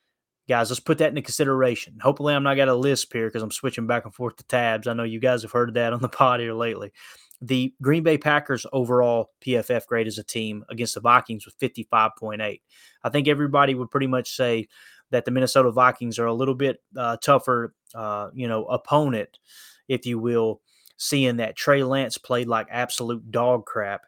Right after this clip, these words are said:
And then, you know, the Minnesota Vikings, you got Kirk Cousins, who played pretty well, right?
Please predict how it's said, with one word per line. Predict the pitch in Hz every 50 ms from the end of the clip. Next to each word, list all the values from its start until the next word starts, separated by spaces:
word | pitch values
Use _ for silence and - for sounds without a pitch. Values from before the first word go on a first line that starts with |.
| _ - - - _ _ -
And | 117 117 117
then, | 120 117 113 110 -
you | 131 123 120
know, | 117
the | 113 113
Minnesota | 120 117 113 - 127 117 113
Vikings, | 104 123 123 127 - - 120 110 104
you | 110
got | 113 110 - -
Kirk | - 131 117 - -
Cousins, | 131 127 123 117 117 -
who | - 110
played | - - 120 113 110 107
pretty | - 113 107 104
well, | 104 117 117 110 87 - - - _ -
right? | 113 113 110 107 107 98